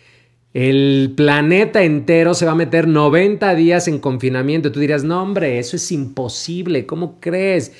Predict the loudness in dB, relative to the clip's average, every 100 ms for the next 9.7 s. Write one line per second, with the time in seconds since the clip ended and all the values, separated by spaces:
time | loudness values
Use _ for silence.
0 | -20 -8 -4 -2 0 0 2 0 -2 -4
1 | -6 -4 0 2 2 0 0 -2 -2 -2
2 | -2 -4 -2 0 0 -4 -10 -20 -12 -4
3 | 0 2 4 2 0 -2 0 2 2 2
4 | 0 0 2 2 4 2 2 0 -2 -2
5 | -2 0 0 2 2 2 0 0 -2 -2
6 | -4 -2 0 0 0 0 0 0 0 0
7 | 2 0 2 -2 0 -2 0 0 -2 -4
8 | -2 -2 -4 -4 0 0 -2 -6 -20 -20
9 | -8 -6 -2 -2 0 -2 -2